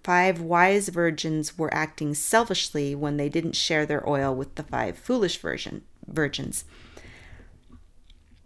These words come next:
He concluded that the oil represented the testimony we must each acquire drop by drop over a lifetime. He said,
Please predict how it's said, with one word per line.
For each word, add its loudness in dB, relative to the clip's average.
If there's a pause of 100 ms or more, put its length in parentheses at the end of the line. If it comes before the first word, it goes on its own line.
(480)
He -4
concluded 2
that 4
the -2
oil 6
represented 0
the -2
testimony -2 (480)
we -2
must -4
each -6
acquire -2 (180)
drop 0
by -2
drop -4
over -4
a -2
lifetime. -4 (200)
He -12
said, 0